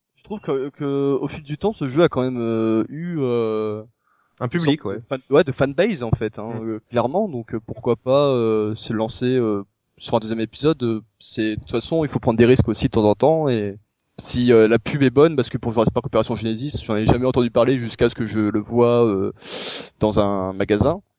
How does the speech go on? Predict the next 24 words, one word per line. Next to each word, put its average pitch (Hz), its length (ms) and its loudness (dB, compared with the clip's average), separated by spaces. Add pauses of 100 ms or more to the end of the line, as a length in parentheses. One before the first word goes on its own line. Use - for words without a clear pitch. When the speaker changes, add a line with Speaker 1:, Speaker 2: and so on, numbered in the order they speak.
(360)
Speaker 1:
S'ils - 260 -8
font - 180 -6
de 110 40 -2
la, 101 160 6
aujourd'hui, 113 320 0
avec 135 140 4
les 120 100 2
réseaux 113 260 0
sociaux, 131 720 4
avec 110 240 4
Internet, 123 540 -2
euh, 98 360 -4
il 92 60 -6
y 110 40 -2
a 110 40 0
de 113 40 -10
moyens 117 240 -2
de - 60 -18
faire 110 100 0
une 107 100 -6
bonne 135 220 2
campagne, 123 480 -2
euh, 107 220 -6
publicitaire. 160 600 -6